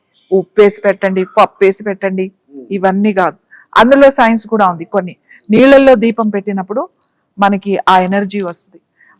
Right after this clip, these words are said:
ఆ నీళ్ళు, నీళ్ళు, నీళ్ళు పోసి ఒక ప్లేట్లో ఆ దీపం పెట్టామనుకోండి, ఆ వాటర్ స్పేస్ ఎనర్జీని తీసుకుంటుంది. అలాగే ఉప్పేసి పెట్టామనుకోండి, మీలో ఉన్న, ఆ, ఆ, ఉప్పు దీపం లక్ష్మీదేవి వస్తుంది అంటారు, అంటే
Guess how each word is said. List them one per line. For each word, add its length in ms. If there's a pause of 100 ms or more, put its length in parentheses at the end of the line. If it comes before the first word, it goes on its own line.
ఆ 300
నీళ్ళు, 280
నీళ్ళు, 340
నీళ్ళు 300
పోసి 280
ఒక 160
ప్లేట్లో 460 (520)
ఆ 60
దీపం 320
పెట్టామనుకోండి, 720
ఆ 80
వాటర్ 420
స్పేస్ 460
ఎనర్జీని 440
తీసుకుంటుంది. 600 (360)
అలాగే 240
ఉప్పేసి 500
పెట్టామనుకోండి, 720
మీలో 340
ఉన్న, 280 (440)
ఆ, 160 (120)
ఆ, 200
ఉప్పు 240
దీపం 300
లక్ష్మీదేవి 460
వస్తుంది 320
అంటారు, 220
అంటే 220